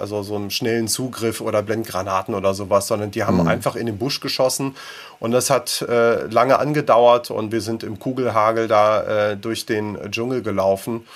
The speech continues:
Speaker 1: und waren sogar unter Artilleriebeschuss. Also das war, äh, eine ziemlich gefährliche Aktion, die sich auch nochmal wiederholt hat.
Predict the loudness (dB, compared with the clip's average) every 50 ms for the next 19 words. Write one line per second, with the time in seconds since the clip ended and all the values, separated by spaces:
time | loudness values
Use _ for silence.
0 | -20 -20 -20 -20 -20 _ -8 -4 -2 -2 -2 -2 -4 -2 0 2 2 4 2 0
1 | -2 -2 0 0 0 0 0 -2 -2 -2 -4 -6 -6 -6 -6 -6 -8 -10 -8 -8
2 | -8 -8 -8 -8 -8 -8 -8 -6 -6 -6 -6 -4 -6 -6 -2 -2 -2 -2 0 2
3 | 4 4 4 4 4 2 2 0 0 0 0 0 0 -2 -4 -6 -8 -6 -6 -6
4 | -6 -6 -8 -8 -2 0 0 0 0 0 -2 -2 -2 -2 -2 -4 -6 -4 -4 -4
5 | -4 -6 -8 -8 -8 -10 -8 -8 -6 -6 -4 -2 -2 -2 -2 -2 -6 -4 -4 -6
6 | -10 -10 -10 -14 -16 -16 -18